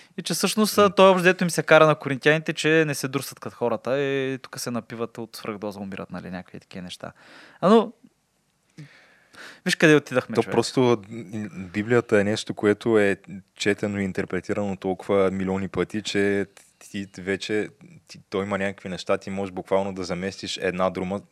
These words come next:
Speaker 2: дума с подобна на нея друга дума и то целият смисъл става различен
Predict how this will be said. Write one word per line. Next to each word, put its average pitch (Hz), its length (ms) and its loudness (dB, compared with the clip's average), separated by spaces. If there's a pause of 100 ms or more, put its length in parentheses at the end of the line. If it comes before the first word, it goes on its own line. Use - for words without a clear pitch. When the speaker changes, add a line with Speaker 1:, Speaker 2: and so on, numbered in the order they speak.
Speaker 2:
дума 95 380 -4
с - 200 -10
подобна 95 440 -4
на 85 140 -2
нея 85 320 -2
друга 87 300 -6
дума 85 320 -6
и 107 200 -6
то - 240 -4
целият 95 380 -4
смисъл 98 300 -6
става 98 320 6
различен 95 540 -2